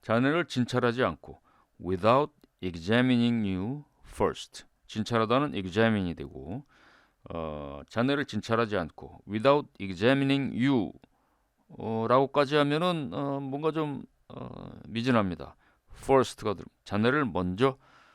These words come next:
어, 진찰하지 않고 약물 치료 비용을 경비 처리하는 것은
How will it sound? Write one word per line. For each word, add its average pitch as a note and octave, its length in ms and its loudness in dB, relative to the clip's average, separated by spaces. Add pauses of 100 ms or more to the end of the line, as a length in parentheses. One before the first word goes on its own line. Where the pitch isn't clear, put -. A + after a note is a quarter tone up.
(260)
어, D#2 380 -8
진찰하지 E2+ 520 -10
않고 A2+ 480 -4
약물 F#2+ 340 -4
치료 - 320 -10
비용을 E2 420 -8 (440)
경비 F2 280 -10
처리하는 D#2 560 -10
것은 D#3 440 -10